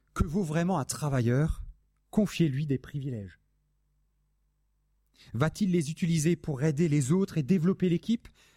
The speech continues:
à mieux travailler ? Ou va-t-il se servir de ses privilèges pour son propre avantage ? La parole de Dieu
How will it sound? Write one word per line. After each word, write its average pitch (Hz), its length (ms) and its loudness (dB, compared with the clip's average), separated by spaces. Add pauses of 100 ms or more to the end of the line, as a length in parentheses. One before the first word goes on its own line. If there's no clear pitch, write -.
(800)
à 131 100 -6
mieux 147 180 0
travailler ? 131 500 -6 (1200)
Ou 151 80 -4
va-t-il 151 320 -2
se 139 120 -6
servir 175 480 -4
de 139 80 -8
ses 139 140 -8
privilèges 156 680 -8 (840)
pour - 160 -4
son 143 120 -2
propre - 260 -6
avantage ? 101 420 -10 (3250)
La 123 120 -2
parole 170 400 -4
de 139 100 -4
Dieu 147 340 -4